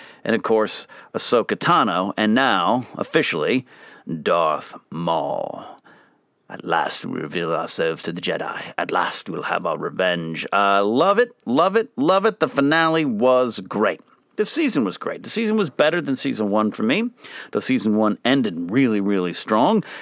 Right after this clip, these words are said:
The trailers and all the previews and everything we heard about season two was, was painting this to be a bigger, more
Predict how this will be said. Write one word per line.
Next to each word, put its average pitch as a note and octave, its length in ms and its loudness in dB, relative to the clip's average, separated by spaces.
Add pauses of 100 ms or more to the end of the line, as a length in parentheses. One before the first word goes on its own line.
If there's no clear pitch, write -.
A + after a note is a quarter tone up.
(120)
The A#2+ 80 0
trailers D#3 680 2
and C3 120 2
all D3 80 4
the B2+ 80 0
previews D#3 680 2
and B2 80 2
everything D3+ 320 2
we C3 120 4
heard D3 340 2
about C3+ 240 2
season B2+ 360 0
two C3+ 280 2
was, B2+ 240 0 (420)
was C#3 140 -2
painting G3 420 2
this F3 140 0
to D3 120 -2
be D3+ 220 6
a B2+ 80 6
bigger, F3 640 2
more A2+ 240 0